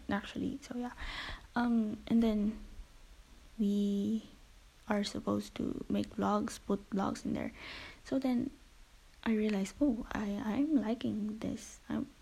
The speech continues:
I'm liking this, what we are doing." So it, it, it, it inspired me to, um,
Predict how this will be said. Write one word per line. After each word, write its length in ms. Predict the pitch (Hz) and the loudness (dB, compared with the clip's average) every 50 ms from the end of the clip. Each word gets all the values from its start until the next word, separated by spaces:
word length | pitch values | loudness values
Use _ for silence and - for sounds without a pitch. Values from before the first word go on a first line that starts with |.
| - - - | -20 -6 -2
I'm 560 | 226 220 220 214 208 208 202 196 196 190 190 | 0 2 2 2 2 2 2 2 2 2 2
liking 480 | 202 226 285 285 - 285 254 226 208 208 | 2 2 0 2 4 4 6 6 4 4
this, 240 | 190 185 - - | 0 -2 -2 -2
what 160 | - - - - - - 226 | -4 -4 -4 -6 -8 -4 0
we 160 | 208 196 196 | 0 0 2
are 160 | - 196 208 | 2 0 -2
doing." 560 | 208 202 - 202 196 - - - - 214 226 220 - - - - - - - - - - - | -2 -2 0 0 0 0 0 -2 0 -2 -2 -4 -6 -14 -18 -16 -16 -16 -16 -18 -18 -18 -8
So 240 | - - 240 233 226 | -2 0 2 4 4
it, 160 | 226 220 285 | 4 2 2
it, 240 | - 262 262 262 262 - - - | 2 2 2 2 0 -2 -4 -2
it, 140 | - - - - - - - | -2 -2 -2 -4 -6 2 4
it 140 | 240 269 269 - - - - - - | 4 4 4 0 -8 -20 -20 -8 0
inspired 440 | - 247 233 - - 277 285 359 349 | 0 2 2 2 2 4 6 6 8
me 280 | 285 - - 202 208 - - - - - - - - - - - - - - - - - - - - - - - - - - - - - - - - - - | 6 6 6 4 4 2 2 2 2 0 2 6 6 6 8 8 10 10 10 8 8 4 -2 -12 -18 -20 -20 -20 -20 -20 -20 -14 -12 -12 -12 -10 -4 4 6
to, 240 | 233 226 214 214 | 8 8 8 8
um, 520 | 208 202 202 202 196 202 220 - - - | 6 6 6 4 4 8 10 10 10 10